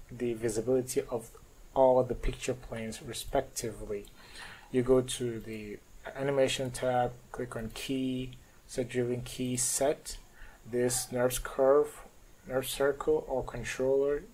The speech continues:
is gonna be the driver, and all the planes are gonna be driven. Select all the planes, turn the visibility off, zero, visibility off, click on visibility in this,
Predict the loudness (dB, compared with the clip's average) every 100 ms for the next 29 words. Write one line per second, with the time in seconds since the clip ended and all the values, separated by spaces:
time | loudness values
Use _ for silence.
0 | -20 -20 -20 -20 -16 -10 -6 -6 -6 0
1 | 4 4 4 4 4 0 -16 -20 -14 -12
2 | -4 2 2 2 -2 -4 -4 -6 -10 -10
3 | -12 -16 -20 -20 -20 -20 -20 -20 -20 -20
4 | -20 -14 -8 -4 -2 -4 -4 -4 -4 -6
5 | -12 -18 -20 -20 -18 -18 -20 -14 -2 2
6 | 2 2 -8 -18 -20 -20 -20 -20 -20 -20
7 | -18 -10 -10 -12 -20 -20 -16 -4 -4 4
8 | 10 10 8 2 -4 -4 -8 -12 -16 -18
9 | -20 -20 -20 -20 -8 2 6 6 4 2
10 | 4 4 2 -6 -4 -4 -4 -6 -10 -14
11 | -14 -18 -20 -18 -12 -4 2 4 4 0
12 | -4 -10 -14 -18 -8 -6 -4 -6 -6 -2
13 | -2 -2 -6 -16 -20 -6 0 2 2 0
14 | 0 2 2 0 -4 -6 -8 -6 -6 -6
15 | -8